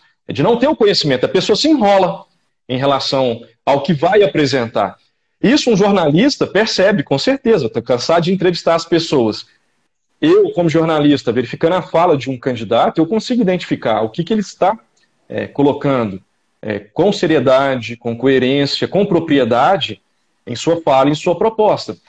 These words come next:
Então, acredito que, é, o eleitor deve verificar muito isso também. E o eleitor deve questionar, ele deve fazer o papel do jornalista. Ele vai receber um candidato,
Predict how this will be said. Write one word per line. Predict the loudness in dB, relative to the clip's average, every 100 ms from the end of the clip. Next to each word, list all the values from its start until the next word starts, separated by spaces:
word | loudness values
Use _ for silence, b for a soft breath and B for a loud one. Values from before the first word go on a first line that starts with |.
| b b b
Então, | -2
acredito | 0 2 2 2 0 -2
que, | 0 2 2 0 -4
é, | 0 2 2 2
o | 2 2
eleitor | 2 0 2 2 0 -2
deve | 2 2 2
verificar | 0 -2 -2 -4 -2 -2
muito | -2 0 -2 0 0
isso | 0 -2
também. | -2 0 -2 -8 _ _ _ _
E | 2
o | 2
eleitor | 4 2
deve | 2 0
questionar, | 0 2 2 2
ele | 0
deve | 0 0
fazer | 0
o | 2
papel | 0 0 0
do | 0
jornalista. | -2 -2 -2 -4 -6 -16 -20 b b _ _
Ele | 0
vai | 2 2
receber | 2 0 0 4 2 2 -8 _ _ _
um | -4 -4
candidato, | -2 -2 -2 0 2 0 -4 -10